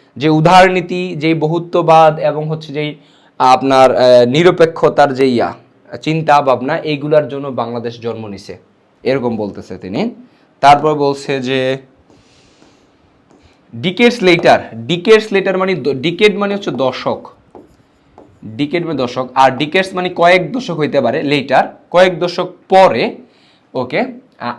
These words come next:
our generation জি মানে জেন জি যেটাকে বলি, is making us revisit, আমাদেরকে কি করতেছে? Making us revisit,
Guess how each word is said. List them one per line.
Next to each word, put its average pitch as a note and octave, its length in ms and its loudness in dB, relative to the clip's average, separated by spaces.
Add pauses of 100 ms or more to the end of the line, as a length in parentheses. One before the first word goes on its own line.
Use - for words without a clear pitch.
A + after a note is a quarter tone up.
(120)
our G3+ 200 6 (180)
generation F3+ 460 -2 (100)
জি C3 80 -6 (100)
মানে C3 120 -2 (120)
জেন D#3+ 160 4 (100)
জি F3 160 -2
যেটাকে C3 260 0 (100)
বলি, A#2+ 160 -6 (440)
is D3+ 100 -6 (200)
making G#3+ 400 -2 (100)
us F#3+ 100 -2 (140)
revisit, D3+ 440 -4 (140)
আমাদেরকে D3 360 -4 (100)
কি G3+ 80 -8 (100)
করতেছে? G3 380 -2 (580)
Making F3+ 360 0 (120)
us A#3+ 100 0 (480)
revisit, D#3 500 0